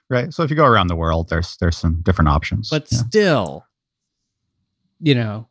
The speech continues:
Speaker 2: maybe it's because our technology is so crude that all we had were, like, first animal skins and then, I guess, fabrics.
Speaker 1: Right.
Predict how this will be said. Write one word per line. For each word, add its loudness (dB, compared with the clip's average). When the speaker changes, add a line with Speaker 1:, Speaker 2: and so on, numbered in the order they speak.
Speaker 2:
maybe 2
it's -2
because -2
our 0
technology 2
is -4
so 0
crude 2
that -10
all 0
we -2
had -6
were, -10
like, -12
first 0
animal 4
skins 0
and 0
then, 0
I -2
guess, -6
fabrics. -6
Speaker 1:
Right. 0